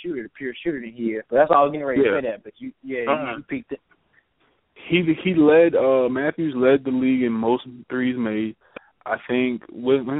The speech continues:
Speaker 2: I think, uh, Justice has the most threes made on Duke this season, and that's only in a limited role behind the arc. They had to put him in, in the paint, uh, coming into the tournament because I think, um, they knew they were gonna have some defensive liabilities or whatever,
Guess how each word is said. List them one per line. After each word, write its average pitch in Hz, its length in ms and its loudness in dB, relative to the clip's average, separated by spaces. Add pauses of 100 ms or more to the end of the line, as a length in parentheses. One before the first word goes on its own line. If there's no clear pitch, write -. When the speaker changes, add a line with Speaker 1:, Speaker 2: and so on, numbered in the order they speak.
(140)
Speaker 2:
I - 60 -18
think, 131 200 -6
uh, 120 200 0
Justice 123 500 0 (300)
has 117 240 -2
the 117 60 -6
most 117 340 -2
threes 120 200 -4
made 113 220 -2
on 113 240 -8
Duke 107 240 -10 (420)
this 117 220 -4
season, 104 380 -6 (480)
and 113 360 -4
that's 117 240 2
only 123 300 -4
in 110 100 -6
a 104 60 -8
limited 120 340 -2
role 110 440 0
behind 107 420 -8
the 90 40 -12
arc. 101 300 -4 (420)
They 110 160 -2
had 127 220 2
to 120 60 -6
put 127 200 0
him 123 100 0
in, 117 520 -6
in 123 80 -12
the 107 80 -4
paint, 117 440 -8 (100)
uh, 98 340 -8 (140)
coming 117 280 -6
into 113 160 -8
the 107 80 -18
tournament 131 420 -2
because 104 400 -8 (260)
I 110 160 -10
think, 110 200 -10 (100)
um, 73 320 -12 (400)
they 104 280 -6
knew 117 140 -6
they 113 200 -4
were 113 120 -6
gonna 110 120 -6
have 110 160 -2
some 110 120 -12
defensive 110 420 -10
liabilities 117 680 -2
or 131 60 -14
whatever, 143 340 -4